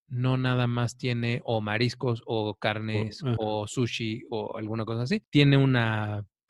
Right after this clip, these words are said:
Speaker 1: cartita bastante variada. Eh, no sé si esté abierto por estas fechas o si solo haya para,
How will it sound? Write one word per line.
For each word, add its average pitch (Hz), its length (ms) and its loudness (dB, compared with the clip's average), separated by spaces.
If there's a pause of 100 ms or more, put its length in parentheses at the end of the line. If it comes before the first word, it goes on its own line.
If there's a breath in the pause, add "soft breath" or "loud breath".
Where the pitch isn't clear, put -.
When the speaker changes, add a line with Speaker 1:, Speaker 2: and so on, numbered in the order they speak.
Speaker 1:
cartita 120 600 -2
bastante 123 520 -4
variada. 147 480 2 (600 soft breath)
Eh, 113 540 -2
no 156 260 4
sé 151 140 2
si 127 240 0
esté 123 220 0
abierto 127 600 0 (100)
por 113 180 -4
estas 117 300 -2
fechas 160 460 0
o 113 120 -4
si 113 180 -8
solo 120 340 0
haya 113 220 0
para, 110 560 -4